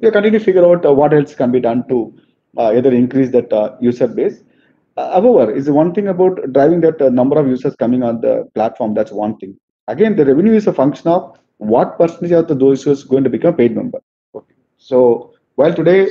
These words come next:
a certain percent of users going for a paid membership, and we continue to do a product improvements and, uh, various strategies to get more people go for paid subscription.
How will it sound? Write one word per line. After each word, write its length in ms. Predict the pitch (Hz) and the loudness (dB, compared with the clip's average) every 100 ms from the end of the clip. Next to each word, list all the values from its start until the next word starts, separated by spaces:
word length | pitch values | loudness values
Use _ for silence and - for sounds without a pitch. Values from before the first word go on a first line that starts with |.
| 156 | -4
a 80 | |
certain 320 | 143 160 165 147 | -6 -4 -2 -4
percent 200 | 143 185 | -2 -2
of 100 | 160 | -2
users 280 | 147 156 143 | -4 -6 -2
going 220 | 139 151 | 0 0
for 160 | 139 | 0
a 20 | 131 | 0
paid 220 | 120 123 | 0 0
membership, 480 | 120 113 113 98 - _ _ _ _ - | 0 -2 -4 -8 -12 _ _ _ _ -4
and 100 | 165 | 0
we 80 | 190 | 2
continue 380 | 180 170 202 208 | 2 2 2 4
to 180 | 202 | 4
do 140 | 180 185 | 4 2
a 100 | 156 | 2
product 340 | 143 143 147 | 2 0 0
improvements 640 | 151 139 139 135 131 135 127 | -2 2 2 4 4 2 2
and, 220 | 120 120 | 2 2
uh, 100 | 113 | 2
various 380 | 120 127 131 - | 2 2 0 0
strategies 540 | 107 113 165 208 214 | -2 0 2 0 2
to 320 | 175 170 - 123 | 2 2 0 -2
get 220 | 156 156 | -2 0
more 180 | 135 143 | 0 0
people 240 | 143 139 127 | 0 -2 0
go 220 | 131 127 | 0 0
for 200 | 175 185 | -2 0
paid 160 | 123 | -2
subscription. 560 | - 113 - - - - | -2 -8 -10 -16 -18 -20